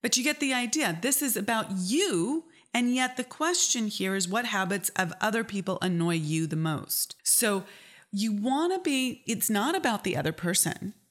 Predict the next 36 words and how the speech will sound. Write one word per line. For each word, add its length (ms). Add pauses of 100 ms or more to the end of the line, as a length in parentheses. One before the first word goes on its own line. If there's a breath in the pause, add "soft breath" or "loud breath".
(140)
It's 200
about 340
what 280
this 220
says 500
about 420
you. 560 (600 loud breath)
So 500 (640 soft breath)
a 80
great 400
practice 560
would 220
be 420 (420 loud breath)
every 280
time 340
you 200
go 240
through 260
this 260
list 280
of 120
questions 760 (800 loud breath)
that 220
you 260
ask 380
yourself 480
that. 360 (200)
What 260
habits 560
of 160
other 260
people 380
annoy 360
you 280
the 100
most? 400